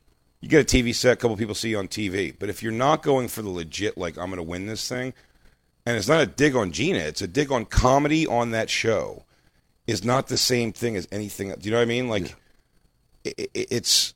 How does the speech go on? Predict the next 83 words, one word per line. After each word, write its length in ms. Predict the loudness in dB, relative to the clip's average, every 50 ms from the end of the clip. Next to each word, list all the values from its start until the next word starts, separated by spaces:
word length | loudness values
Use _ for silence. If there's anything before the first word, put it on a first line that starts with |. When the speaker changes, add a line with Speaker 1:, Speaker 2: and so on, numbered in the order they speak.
| _ _
Speaker 2:
You're 160 | 6 6 6
dealing 360 | 8 8 10 10 10 10 10
with 120 | 8 8 8
people 200 | 8 10 10 10
that 140 | 10 10 10
are 140 | 8 8 6 2 -4
fucking 400 | -6 6 8 8 10 10 8 10
doing 220 | 10 10 10 10
backflips 540 | 8 4 4 4 2 4 4 4 4 6 6
while 440 | 8 10 10 10 10 8 6 4 0 -8 _ _ _ -2
juggling 440 | 6 8 8 10 10 8 6 6 2
fire. 540 | 0 0 0 2 4 6 4 4 2 -2 -8 -8
Speaker 1:
My, 120 | -6 -2
my 160 | 4 4 4 6
thing 160 | 6 4 4
is 100 | 4 4
exactly. 320 | 2 6 8 10 10 12 12
Speaker 2:
I 20 |
don't 160 | 10 10 10 10
think 140 | 10 10
Speaker 1:
and 80 | 12 12
Speaker 2:
a, 20 | 12
Speaker 1:
the 60 | 12
Speaker 2:
I 60 | 10
don't 100 | 10 10
Speaker 1:
thing, 120 | 10 10 10
Speaker 2:
think 80 | 10
Speaker 1:
but, 100 | 10 8
Speaker 2:
a 20 | 6
Speaker 1:
but 80 | 8 8
Speaker 2:
charming 200 | 10 10 12 12 12
Speaker 1:
for 40 | 10
a 40 | 10
Speaker 2:
take, 140 | 10 10 10 10 10
Speaker 1:
Vegas 100 | 8 4
show. 400 | 4 2 4 4 4 4 2 0 4 6
Speaker 2:
I 40 |
don't 80 | 8 8
think 120 | 10 10
a 80 | 10 8
charming 580 | 8 4 4 6 8 8 8 8 8 6 4 2
take 320 | 4 6 8 8 8 10
on 160 | 8 8 8 6
toothpaste. 800 | 4 2 4 4 4 2 2 2 4 4 4 2 -2 -6 -8 -10 -16 -20 -20 -20 -20 -2 0
Speaker 1:
But 100 | 0 0
for 240 | 2 6 6 8 8
a 60 | 6
Vegas 400 | 6 6 6 6 6 6 2 2
show, 260 | 4 6 8 10 10
and 80 | 10 8
that's 140 | 6 4 6
what 60 | 8
I'm 60 | 10
Speaker 2:
Yeah. 60 | 10 10
Speaker 1:
almost 180 | 10 8 6
saying. 240 | 6 6 6 6 4
When 80 | 2 2
you're 120 | 0 0
in 60 | 0 0
a 40 | 2
Vegas 300 | 2 2 2 2 0 0
show, 240 | 2 4 6 6
like, 180 | 6 4 2 -2
your 100 | -6 -6
set 320 | -4 0 2 2 2 0
just 180 | -4 -8 -8 -4
can't 220 | -4 -4 -4 -2 -2
be 120 | -2 0
like 240 | 2 2 0 0 0
a. 160 | 0 0 2 2
Speaker 2:
That's 160 | 4 8 10
why 100 | 10 12
I, 20 | 10
Speaker 1:
I 40 |
Speaker 2:
I 20 | 10
Speaker 1:
think 180 | 8 8 8 8
Speaker 2:
thi- 60 | 8
Speaker 1:
of, 80 | 10 10
like, 180 | 8 8 8
you 60 | 6
know, 100 | 4 4 4
it's 100 | 4 4
like, 160 | 2 0